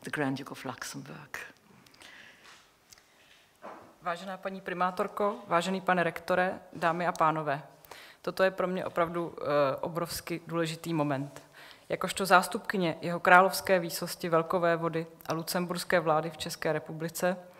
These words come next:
Speaker 2: bych zde vám, pane rektore a paní primátorko, chtěla vyjádřit upřímný vděk za to, že jste se letošní mezinárodní cenu Karla čtvrtého rozhodli udělit právě jeho královské výsosti velkovévodovi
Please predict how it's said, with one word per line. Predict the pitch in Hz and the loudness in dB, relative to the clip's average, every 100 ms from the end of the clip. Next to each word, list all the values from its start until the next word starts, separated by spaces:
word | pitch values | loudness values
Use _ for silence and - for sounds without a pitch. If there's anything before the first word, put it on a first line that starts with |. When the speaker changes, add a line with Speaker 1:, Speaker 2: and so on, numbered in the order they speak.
| - - - | -20 -20 -12
Speaker 2:
bych | - 160 165 | -8 -8 -4
zde | 160 160 156 - | 0 0 -2 -6
vám, | 160 156 170 190 - | 0 2 0 -4 -6
pane | 160 160 | -4 -2
rektore | 165 - 180 180 190 - | -4 -2 0 0 -4 -10
a | |
paní | - 170 | -6 -4
primátorko, | 165 165 165 165 175 180 | -2 0 0 0 -2 -2
chtěla | 180 180 165 | -2 0 2
vyjádřit | 165 160 156 156 - - | 2 0 0 -6 -10 -14
upřímný | 180 - 196 185 | -8 -4 -2 -2
vděk | 165 160 151 - - | 0 -2 -2 -8 -10
za | 160 | -8
to, | 151 - 170 - - - - - | -6 -2 -2 -4 -12 -20 -18 -10
že | 160 | -8
jste | 160 175 | -6 -6
se | - | -2
letošní | 165 160 160 - 165 | -2 0 -4 -4 -2
mezinárodní | 160 165 175 175 175 170 170 170 | 0 0 2 2 2 2 -2 -4
cenu | 170 180 170 | -2 -2 0
Karla | 165 160 160 | 2 2 2
čtvrtého | - 165 - 147 151 151 - | 0 -4 -2 -2 0 -2 -2
rozhodli | 147 151 156 156 | -4 -4 -4 -4
udělit | 151 151 147 147 - | -4 -2 -2 -6 0
právě | 175 165 165 156 - | 6 6 6 0 -4
jeho | - 151 156 | -4 -4 -2
královské | 151 147 143 - 151 | 0 0 -2 -6 -8
výsosti | 143 139 147 - - 156 | -6 -8 -8 -10 -10 -10
velkovévodovi | 151 151 147 151 143 147 147 143 | -4 -4 -2 -2 0 0 -2 -4